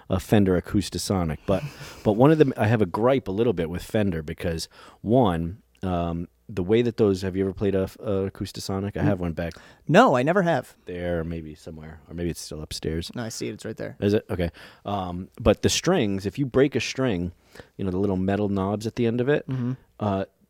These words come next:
Speaker 1: where those fall into is the main electrical compartment where every, all the electronics are
Speaker 2: Oh,
Speaker 1: held
Speaker 2: get
Speaker 1: in there.
Speaker 2: outta here.
Speaker 1: But they didn't,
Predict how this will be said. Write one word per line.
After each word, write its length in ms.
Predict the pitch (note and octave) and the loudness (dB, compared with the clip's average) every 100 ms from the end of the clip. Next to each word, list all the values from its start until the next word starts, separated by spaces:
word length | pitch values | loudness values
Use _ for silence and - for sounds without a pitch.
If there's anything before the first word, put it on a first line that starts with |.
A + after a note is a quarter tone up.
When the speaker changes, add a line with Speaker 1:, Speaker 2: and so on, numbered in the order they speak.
| - | -16
Speaker 1:
where 480 | - F#2 G#2 C3 C#3 | -8 0 2 4 2
those 340 | A#2+ A#2+ A#2 | 4 6 4
fall 340 | - A2 G2+ G2+ | 0 0 2 0
into 360 | A#2+ - E3 D#3+ | -2 -2 0 0
is 160 | G2+ | 0
the 100 | F#2+ | -2
main 400 | F2+ F#2+ G#2 A2 | -2 0 0 0
electrical 880 | F2+ F#2+ G#2 - - F2+ E2 E2 G2+ _ _ _ _ _ _ - | 0 -2 -2 -6 -4 -4 -4 -6 -12 _ _ _ _ _ _ -6
compartment 680 | G2 F#2 - A2 F2 F2 - | -4 -2 0 0 0 -8 -6
where 140 | F2+ | -4
every, 220 | G#2+ G2 | -2 -2
all 120 | F#2 F2+ | -2 -2
the 140 | E2+ | -2
electronics 720 | C#2+ E2+ B2+ - D3 C3 F#2 - | -4 -2 -2 0 2 2 0 0
are 60 | |
Speaker 2:
Oh, 40 | C#3+ | 2
Speaker 1:
held 160 | D3 | 2
Speaker 2:
get 80 | D3+ | 2
Speaker 1:
in 60 | B2+ | 2
there. 80 | B2 | -2
Speaker 2:
outta 100 | B2 | -4
here. 320 | A#2+ B2 A#2 | -8 -10 -4
Speaker 1:
But 160 | A#2 A2 | -2 4
they 120 | A#2 | 4
didn't, 460 | G2+ A#2+ A#2+ B2 | 4 4 4 4